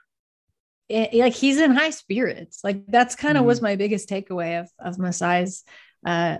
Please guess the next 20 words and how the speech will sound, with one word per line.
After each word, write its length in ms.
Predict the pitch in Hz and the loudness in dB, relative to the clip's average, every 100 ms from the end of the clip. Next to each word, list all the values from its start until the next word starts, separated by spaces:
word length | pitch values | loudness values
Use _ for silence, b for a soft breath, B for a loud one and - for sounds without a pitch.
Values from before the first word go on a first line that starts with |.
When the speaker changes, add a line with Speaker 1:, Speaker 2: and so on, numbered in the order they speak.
| - | -2
Speaker 1:
exit 320 | 214 254 196 | -2 0 0
interview 400 | 196 180 175 175 | -2 -4 -4 -2
is 160 | 175 180 | -2 -4
just, 240 | 175 - | -8 -4
like, 240 | 175 170 170 | -2 -2 -6
he's 320 | - 180 220 | -8 -4 2
in 220 | 262 220 | 2 2
really 420 | 190 214 233 226 | -2 -2 -2 -4
high 220 | 220 196 | -6 -8
spirits. 340 | 202 202 214 214 | -6 -4 -2 -4
He 80 | 190 | -6
feels 320 | - 202 196 | -6 -6 -4
really 180 | 190 190 | -4 -4
good 120 | 196 | -6
about 160 | 185 | -8
the 60 | 185 | -10
team. 340 | 175 - 214 | -6 -2 0
He 100 | 214 | 0
feels 260 | 190 175 170 | -2 -6 -12
confident. 720 | - 165 185 - 220 226 226 | -8 -4 -4 -2 0 0 -2